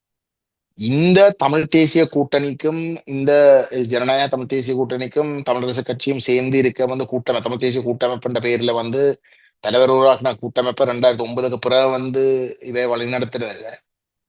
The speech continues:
ஒரு கட்டத்துல வந்து பத்து, பதினாறு உறுப்பினர்களை கொண்டிருந்தது.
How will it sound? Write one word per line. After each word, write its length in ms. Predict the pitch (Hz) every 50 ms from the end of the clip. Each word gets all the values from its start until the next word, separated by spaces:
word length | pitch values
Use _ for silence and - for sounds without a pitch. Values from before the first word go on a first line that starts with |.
| _ _ _ -
ஒரு 140 | - -
கட்டத்துல 420 | 123 151 151 - 165 156 - 165 156
வந்து 300 | 165 165 165 202 196 -
பத்து, 760 | - - 165 - - _ _ - - 202 190 156 151 147 -
பதினாறு 840 | - 139 147 180 190 202 196 185 175 151 139 135 127 123 123 120 117
உறுப்பினர்களை 520 | - 139 151 165 160 180 175 165 165 175 160
கொண்டிருந்தது. 520 | 180 180 175 185 196 247 254 - - _